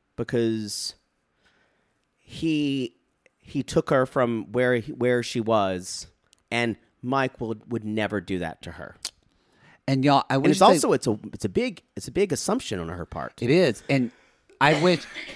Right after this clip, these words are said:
Speaker 2: it definitely.
Speaker 1: Sorry.
Speaker 2: It's fine. They definitely, um, I wish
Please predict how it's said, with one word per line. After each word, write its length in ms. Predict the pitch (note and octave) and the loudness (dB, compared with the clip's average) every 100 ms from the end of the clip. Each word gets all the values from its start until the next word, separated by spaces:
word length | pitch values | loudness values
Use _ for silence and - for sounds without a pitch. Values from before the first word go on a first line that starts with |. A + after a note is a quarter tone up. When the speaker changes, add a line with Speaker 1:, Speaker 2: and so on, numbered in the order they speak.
| - - - - - _ _ - | -18 -20 -20 -20 -20 _ _ 2
Speaker 2:
it 200 | E3 D3 | 2 6
definitely. 760 | F#3 G3 A3+ G#3 E3+ D3+ A2+ A#2 A2 _ | 6 8 6 4 4 4 2 -2 -16 _
Speaker 1:
Sorry. 240 | D#3+ G#3+ - - - | -6 -6 -6 -14 -10
Speaker 2:
It's 160 | C#3+ - | -10 -2
fine. 280 | C3+ G#2+ - - | -2 -2 -4 -4
They 220 | D#3 D3+ | 0 2
definitely, 880 | E3 F3 - A#3 G#3+ D#3 C#3 C3+ - | 4 4 4 0 2 2 4 2 0
um, 500 | C3+ B2+ A2+ F#2+ F#2 _ _ - _ - | 0 2 2 0 -4 _ _ -20 _ 0
I 140 | C3 | 2
wish 720 | A#2+ B2 C#3 E3+ F3+ - - | 2 2 4 4 0 -4 -6